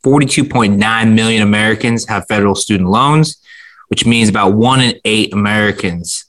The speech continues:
carry around student debt. Total outstanding debt is roughly one point five nine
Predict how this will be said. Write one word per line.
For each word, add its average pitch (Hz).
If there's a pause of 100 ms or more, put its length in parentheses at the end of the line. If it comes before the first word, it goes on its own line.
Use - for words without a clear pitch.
(120)
carry 107
around 98
student 92
debt. 123 (800)
Total 170
outstanding 139
debt 151
is 101
roughly 107
one 98
point 98
five 95
nine 107